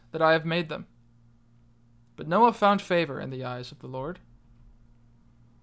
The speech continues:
Such, this is the account of Noah and his family. Noah was a righteous man, blameless among the people of his time,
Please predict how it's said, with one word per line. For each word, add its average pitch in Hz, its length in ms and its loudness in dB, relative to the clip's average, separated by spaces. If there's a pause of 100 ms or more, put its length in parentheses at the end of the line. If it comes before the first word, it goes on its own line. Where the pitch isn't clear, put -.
(500)
Such, - 500 -4
this 208 280 -2
is 175 140 -6
the 147 180 -8
account 160 600 -8
of 143 140 -12
Noah 139 380 -8 (320)
and 147 80 -16
his 143 100 -16
family. 147 380 -12 (1900)
Noah 214 280 6
was 180 180 4
a 165 100 0
righteous 156 420 0
man, 127 320 -6 (420)
blameless 185 720 0
among 170 320 -4
the 156 60 -8
people 170 360 -10
of 156 100 -4
his 170 140 -10
time, 123 360 -10